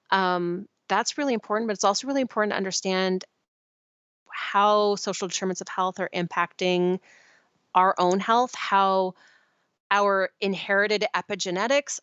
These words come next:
are impacting our own health. And, and this is, this is sometimes the, the wall that we encounter on our health journeys, where we feel like we're doing everything right and we're still not experiencing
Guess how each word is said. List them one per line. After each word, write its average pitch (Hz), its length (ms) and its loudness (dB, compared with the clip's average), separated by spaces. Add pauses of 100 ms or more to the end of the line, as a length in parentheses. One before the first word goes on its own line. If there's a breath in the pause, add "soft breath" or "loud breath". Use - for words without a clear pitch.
are 202 180 0
impacting 185 760 -6
our 185 240 -2
own 175 240 0
health. 190 640 -4 (180)
And, 185 440 0 (280)
and 190 180 0
this 214 220 0
is, 220 400 -6 (180)
this 208 240 -2
is 233 120 -4
sometimes 202 800 0 (400 soft breath)
the, 202 560 2 (180)
the 196 80 -2
wall 180 480 2
that 208 140 -4
we 185 120 0
encounter 180 760 -2
on 175 100 0
our 170 80 0
health 185 240 -2
journeys, 170 480 -2
where 180 120 -2
we 180 100 -2
feel 180 240 2
like 180 180 -2
we're 190 80 -2
doing 170 320 2
everything 170 420 -2
right 214 520 2 (520 loud breath)
and 190 200 2
we're 185 80 0
still 185 400 0
not 180 200 0
experiencing 180 1120 -2